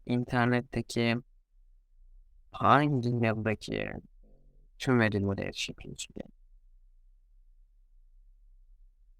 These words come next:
Erişim bilmiyorsun yani. Karışık bir soru sor.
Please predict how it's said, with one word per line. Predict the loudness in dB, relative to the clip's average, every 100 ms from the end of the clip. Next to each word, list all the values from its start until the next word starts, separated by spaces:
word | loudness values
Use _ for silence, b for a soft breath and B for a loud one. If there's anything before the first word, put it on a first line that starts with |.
| -20 -20 -20 -20 -20 -20 -20 -16 -8
Erişim | -6 -4 -4 -4 -6 -14 -14
bilmiyorsun | -8 -6 -6 -8 -10 -8
yani. | -8 -10 -14 -20 _ -20 -20 -20 -20 -20 -20 -20 -20 -12 -4
Karışık | -2 -2 -8
bir | -12
soru | -8 -6
sor. | -4 -8